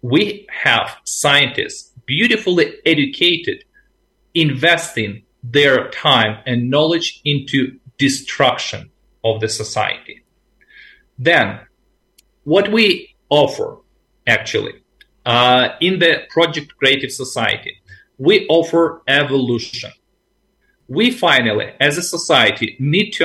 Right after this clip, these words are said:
understand what our values and what we, what the future we want to live in. Because the future, first of all, depends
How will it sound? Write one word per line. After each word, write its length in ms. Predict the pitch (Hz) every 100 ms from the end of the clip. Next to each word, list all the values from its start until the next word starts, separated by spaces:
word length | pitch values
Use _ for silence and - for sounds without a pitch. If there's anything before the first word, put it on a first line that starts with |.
| 147
understand 600 | 135 139 - 143 113 107 - - -
what 300 | 123 156 175 139
our 460 | 139 143 135 - _ _ _ _
values 480 | 120 117 101 - - - _ _ -
and 220 | 123 117 127
what 360 | 117 151 156 160
we, 80 | 175 175 - _ _ _ _ _ _ _ _ _ _ -
what 280 | 123 135 - 123
the 80 | 127 139
future 380 | 175 - 101 98 - _ 123
we 160 | 131
want 340 | 117 123 123 -
to 100 | 110 107
live 140 | 107 - -
in. 160 | 113 98 - - -
Because 320 | 139 160 147
the 100 | 156 156
future, 260 | 226 240 190 -
first 200 | 196 202
of 60 | 170
all, 160 | 170
depends 380 | 147 143 165 165